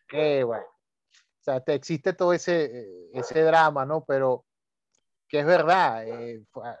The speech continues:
si hoy, a los ojos de hoy lo vemos como una cosa injusta, porque realmente el aporte de María Moliner fue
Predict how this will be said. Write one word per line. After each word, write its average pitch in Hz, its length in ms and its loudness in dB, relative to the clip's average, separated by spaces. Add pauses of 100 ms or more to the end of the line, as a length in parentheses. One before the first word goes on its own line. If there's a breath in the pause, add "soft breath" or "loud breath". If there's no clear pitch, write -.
(160)
si 147 300 2
hoy, 151 400 8
a 160 120 6
los 156 240 4
ojos 214 300 8
de 190 100 8
hoy 214 200 8
lo 214 160 4
vemos 180 200 0
como 185 200 -2
una 170 160 -6
cosa 175 240 -10
injusta, 202 260 -4
porque 123 240 -6
realmente 139 680 -6 (260)
el 143 200 4
aporte 131 440 2
de 147 40 4
María 170 200 2
Moliner 139 420 -4
fue 147 280 -4